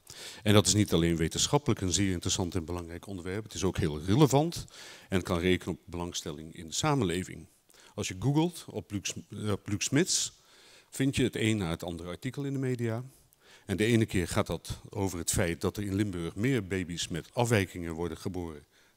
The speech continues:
dan in de rest van het land. Maar een andere keer signaleert hij dat meer dan de helft van de zwangere vrouwen te weinig calcium binnenkrijgt. En als je nog doorzoekt, dan is er ook een kans dat je bij dat googlen stuit op journalieke-,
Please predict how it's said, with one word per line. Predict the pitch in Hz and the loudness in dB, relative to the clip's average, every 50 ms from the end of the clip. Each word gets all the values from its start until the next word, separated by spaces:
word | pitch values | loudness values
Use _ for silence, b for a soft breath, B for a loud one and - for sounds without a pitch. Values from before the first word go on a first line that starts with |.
| b _ | b _
dan | 101 87 82 | -6 -6 -4
in | 73 82 80 | -6 -6 -8
de | 80 78 | -4 -2
rest | 87 110 - - | 0 0 2 2
van | - 110 | 0 -2
het | 98 95 - | -2 -2 -2
land. | 104 92 98 101 - - - B B B B B B B B B | -2 -2 -2 -2 -6 -10 -12 B B B B B B B B B
Maar | _ 127 139 131 | _ 2 4 4
een | 113 | 4
andere | 107 107 98 95 98 98 | 4 2 2 2 2 0
keer | 92 - - 87 85 87 87 | 0 -2 -2 -2 -2 -2 -2
signaleert | - - 98 87 85 82 80 80 78 78 - | -2 -2 -2 -2 -2 -2 -2 -2 -4 -4 -4
hij | - 78 78 | -6 -6 -4
dat | 76 85 - | -6 -6 -4
meer | - 107 95 92 | -2 -2 -2 0
dan | 90 87 85 | -2 0 0
de | 90 | 2
helft | 85 110 135 139 - - | 2 2 2 2 0 0
van | - 127 95 | -2 0 0
de | 92 | 0
zwangere | 85 82 95 90 85 80 78 76 | -2 0 0 -2 -2 -4 -8 -8
vrouwen | - - 113 117 90 76 82 92 b b b b b b | -6 -4 -2 -2 -2 -4 -6 -10 b b b b b b
te | _ - | _ -6
weinig | 98 85 85 87 - - | -6 -4 -6 -8 -10 -8
calcium | - 87 73 - - - 73 69 | -6 -6 -4 -4 -6 -6 -8 -10
binnenkrijgt. | 69 92 - 69 - - - - - - - - - - - _ _ _ _ _ _ _ b b b b b b b b b b b b b b b b b b b b b b | -12 -12 -14 -14 -16 -14 -14 -14 -14 -16 -20 -20 -20 -20 -20 _ _ _ _ _ _ _ b b b b b b b b b b b b b b b b b b b b b b
En | - 117 | 0 2
als | 113 95 | 2 4
je | 110 110 | 4 2
nog | 98 71 - | 2 0 0
doorzoekt, | 87 104 117 131 139 127 143 202 196 - - - - - - | 0 4 6 8 8 8 6 4 2 2 0 0 0 0 -6
dan | - - 107 95 90 104 107 104 104 | -14 -16 -8 2 2 4 4 4 2
is | 92 82 | 2 2
er | 101 | 2
ook | 123 151 - | 2 4 4
een | 147 98 | 2 2
kans | - 90 85 92 110 123 | 2 0 0 0 2 2
dat | 139 117 | 2 2
je | - 117 | 2 2
bij | 104 101 | 2 2
dat | 92 98 92 92 | 2 2 0 0
googlen | 123 123 107 110 101 92 | 0 0 2 0 0 0
stuit | - - - - 95 87 87 101 - - - - - | 0 -2 -2 0 0 0 0 0 -4 -6 -10 -10 -12
op | 90 76 87 | -14 -10 -6
journalieke-, | 90 107 113 104 98 98 101 - - 95 - | -2 0 0 0 0 0 -2 -4 -6 -8 -10